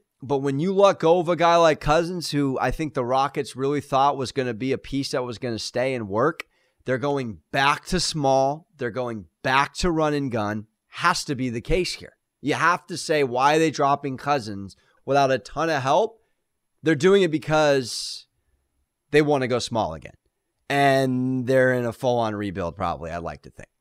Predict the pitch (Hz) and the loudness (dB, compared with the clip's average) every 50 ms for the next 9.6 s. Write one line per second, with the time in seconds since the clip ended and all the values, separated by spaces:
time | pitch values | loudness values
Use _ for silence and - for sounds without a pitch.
0 | _ _ _ _ _ _ _ - - 151 156 156 156 151 143 - _ _ - - | _ _ _ _ _ _ _ -6 -2 0 2 2 2 0 -2 -6 _ _ -16 -10
1 | - 165 143 - 208 - 202 - 190 196 170 - - 175 185 160 190 202 202 208 | -10 -6 -2 -2 0 0 0 0 2 2 2 0 -2 -4 -6 -4 -4 -6 -6 -6
2 | 208 196 185 _ _ _ - 143 113 151 143 151 165 156 135 104 123 143 160 160 | -8 -10 -14 _ _ _ -8 -6 -2 -2 0 0 0 -2 0 2 2 4 4 4
3 | - 185 185 - _ _ _ _ _ _ _ _ _ _ - 160 - 170 156 - | 2 0 -2 -4 _ _ _ _ _ _ _ _ _ _ -8 -6 -4 -4 -4 -4
4 | 160 143 - 131 - - 156 156 147 123 - - 160 160 - - 147 156 143 - | -4 -4 -4 -8 -6 -4 -4 -2 -4 -6 -6 -4 -4 -4 -4 -4 -4 -4 -4 -4
5 | - 170 170 - - - 175 170 175 175 - - 151 151 143 123 - 147 151 165 | -4 -4 -4 -6 -6 -6 -4 -4 -4 -6 -6 -6 -2 -2 -2 -2 0 -2 0 0
6 | 175 185 147 120 - 123 156 151 135 123 113 98 _ _ _ - 110 104 95 95 | -2 -4 -8 -10 -8 -6 -4 -2 -2 -4 -6 -8 _ _ _ -18 -18 -16 -16 -16
7 | 95 98 110 143 156 143 - - 95 85 85 85 90 95 104 104 107 120 156 165 | -14 -8 -6 -6 -6 -6 -6 -14 -14 -12 -10 -10 -10 -8 -8 -6 -6 -6 -6 -6
8 | 175 170 147 143 147 151 143 139 131 127 127 123 110 - - 135 135 135 120 - | -6 -8 -6 -6 -6 -6 -6 -6 -6 -6 -8 -10 -10 -10 -10 -6 -4 -6 -6 -6
9 | - - - 131 131 139 135 - - - - | -8 -10 -6 -4 -4 -4 -4 -6 -10 -12 -12